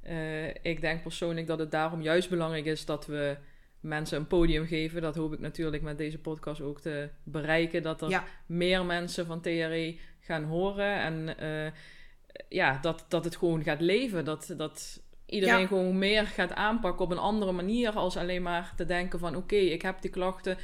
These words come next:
Speaker 1: En als de huisarts of de arts in het ziekenhuis zegt van, "Ik moet er maar mee leren leven", dan moet ik er maar mee leren leven, want dat is het niet. Je
Speaker 2: Nee.
Speaker 1: kunt, er is altijd wel iets wat, eh,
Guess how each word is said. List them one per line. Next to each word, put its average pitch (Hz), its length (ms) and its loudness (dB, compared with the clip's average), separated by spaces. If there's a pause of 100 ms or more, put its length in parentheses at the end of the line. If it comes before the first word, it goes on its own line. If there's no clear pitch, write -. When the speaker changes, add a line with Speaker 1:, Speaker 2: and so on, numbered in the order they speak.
(200)
Speaker 1:
En 180 140 -2
als 180 180 -2
de 175 60 0
huisarts 185 420 2
of 175 140 -2
de - 80 0
arts 185 300 -2
in 185 80 -2
het 175 80 -4
ziekenhuis 180 420 -2
zegt 180 240 -2
van, 185 180 -2 (180)
"Ik 180 120 -2
moet 190 180 4
er 196 80 2
maar 180 140 2
mee 180 120 2
leren 175 280 4
leven", 180 260 2
dan 175 140 2
moet 226 180 2
ik 214 140 0
er 175 100 0
maar 160 140 -2
mee 156 120 -4
leren 156 280 -2
leven, 156 260 -2
want 160 200 -6
dat 175 160 -4
is - 180 -4
het 220 140 -8
niet. 147 260 -6 (200)
Je 175 80 -4
Speaker 2:
Nee. 208 140 2
Speaker 1:
kunt, - 120 -8
er 175 60 -4
is 170 140 -8
altijd 220 360 2
wel 190 180 2
iets 220 240 -2
wat, 185 320 -2 (600)
eh, 175 640 -2